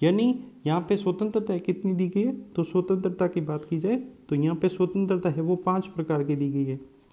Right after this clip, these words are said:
ठीक है, क्लियर? अब बात करनी है समानता की, स्वतंत्रता हो गया, अब बात करनी है समानता की। तो समानता ये प्रतिष्ठा और अवसर की समानता, प्रतिष्ठा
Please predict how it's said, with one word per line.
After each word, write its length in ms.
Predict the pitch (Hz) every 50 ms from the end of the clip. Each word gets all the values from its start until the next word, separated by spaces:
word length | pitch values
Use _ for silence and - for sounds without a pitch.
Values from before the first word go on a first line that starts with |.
| _ _ _ _ _ _ _ _ -
ठीक 200 | - 160 160 -
है, 80 | 247 254 254 - - - - _ -
क्लियर? 340 | - 180 190 220 254 247 - - - - - -
अब 100 | 170 170
बात 220 | 160 180 175 180 -
करनी 300 | - 170 175 185 208 254
है 120 | 302 294 - - - - - - - - -
समानता 420 | 175 156 165 160 147 139 139 143
की, 140 | 139 - 156
स्वतंत्रता 560 | 151 - 160 156 165 160 160 175 180 180 202
हो 100 | 196 208
गया, 200 | 202 226 285 320 311 - - - - - - -
अब 80 | 165
बात 220 | 170 185 190 190 196
करनी 180 | - 160 208
है 60 | 240 233
समानता 460 | 226 - 156 151 156 156 151 156 156
की। 180 | 151 165 165
तो 100 | 165 -
समानता 460 | - - 185 185 190 202 208 202 202 196
ये 300 | 190 185 208 240 254 - - - - - - _ -
प्रतिष्ठा 540 | 175 170 170 - - 220 226 220 - - 220
और 240 | 202 190 180 180 180
अवसर 320 | 165 156 156 - - 160
की 460 | 156 160 - 269 277 277 - - - - -
समानता, 420 | - 160 160 156 143 135 131 123 120 117 - - - - - _ - - - - - - _ _ _ -
प्रतिष्ठा 640 | 170 175 175 - - 226 220 196 - - 240 233